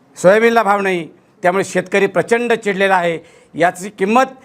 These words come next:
येणाऱ्या जिल्हा परिषद आणि पंचायत समिती निवडणुकीमध्ये महायुतीच्या सरकारला या ठिकाणी फेडावी लागणार आहे, म्हणून महाविकास आघाडी या ठिकाणी निश्चित विजय होईल, अशा या ठिकाणी सर्वांनी अपेक्षा व्यक्त केल्या. जय हिंद, जय महाराष्ट्र.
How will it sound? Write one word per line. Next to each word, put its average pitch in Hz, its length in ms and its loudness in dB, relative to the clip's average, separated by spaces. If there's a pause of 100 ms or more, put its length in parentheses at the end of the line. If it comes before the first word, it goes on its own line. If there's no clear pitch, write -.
(140)
येणाऱ्या 196 320 2
जिल्हा 185 300 -2
परिषद 190 200 -6
आणि 190 100 -6
पंचायत 185 380 -4
समिती 180 260 -6
निवडणुकीमध्ये 180 640 0 (920)
महायुतीच्या 226 500 0
सरकारला 202 400 0
या 196 100 2
ठिकाणी 180 400 -2 (260)
फेडावी 220 280 2
लागणार 202 200 0
आहे, 180 100 -2
म्हणून 175 340 -4 (220)
महाविकास 190 540 -2
आघाडी 175 460 -4
या 180 100 2
ठिकाणी 175 280 -4
निश्चित 165 260 -6
विजय 180 240 0
होईल, 170 180 -6 (300)
अशा 214 240 0
या 190 100 0
ठिकाणी 170 380 -4
सर्वांनी 160 320 -2
अपेक्षा 147 320 -4
व्यक्त 165 200 -2
केल्या. 165 320 -2 (400)
जय 151 120 4
हिंद, 180 180 -2
जय 139 140 0
महाराष्ट्र. 104 440 -8